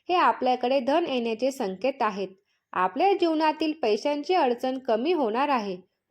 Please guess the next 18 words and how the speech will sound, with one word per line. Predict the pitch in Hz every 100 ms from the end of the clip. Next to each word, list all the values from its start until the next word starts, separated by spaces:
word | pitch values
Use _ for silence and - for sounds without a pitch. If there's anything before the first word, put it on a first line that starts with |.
| - _ _ _ _ _ _ 220
आपल्याकडे | 214 208 302 403 349 311 320 330 - _
कोणत्या | - 233 233 415
ना | 403 403
कोणत्या | 339 254 254 349
मार्गाने | 330 240 214 220 247
पैसे | 262 226 220 302 277
येणार | 208 214 285
आहेत. | 269 208 185 - _ _ -
नंबर | 214 220 247
दोन, | 226 220 214 185 - _ _ _ -
आपल्या | 202 214 392
घरात | 403 302 294 294
अचानक | - 226 254 254 269 240
दारासमोर | 214 208 311 339 285 269 277
काळ्या | 277 208 262 381
मुंग्या | 302 247 233
झाल्या | 240 330 285 277 - _
आणि | - 226 277